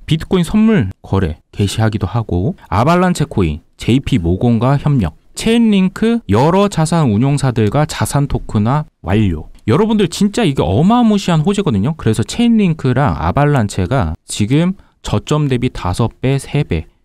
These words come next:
이렇게 상승을 했습니다. 그리고 지난 일월이죠. 트럼프가 씨비디씨 발행 금지할 것, 이 발언 이후로 트럼프 코인이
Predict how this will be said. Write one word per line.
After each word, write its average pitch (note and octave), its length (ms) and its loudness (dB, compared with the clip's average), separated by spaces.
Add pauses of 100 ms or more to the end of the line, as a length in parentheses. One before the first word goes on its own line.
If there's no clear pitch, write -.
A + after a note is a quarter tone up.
(180)
이렇게 G2 240 -2
상승을 A#2+ 400 -2
했습니다. A#2 420 -6 (200)
그리고 D3 720 2
지난 F3+ 480 0
일월이죠. E3 720 0
트럼프가 D3+ 840 0
씨비디씨 A3+ 920 0
발행 C#3 380 0
금지할 C3 540 0
것, C3 280 -2 (160)
이 G3+ 260 4
발언 D#3+ 400 0
이후로 A#2+ 840 0 (200)
트럼프 B3 460 0
코인이 C#3 480 2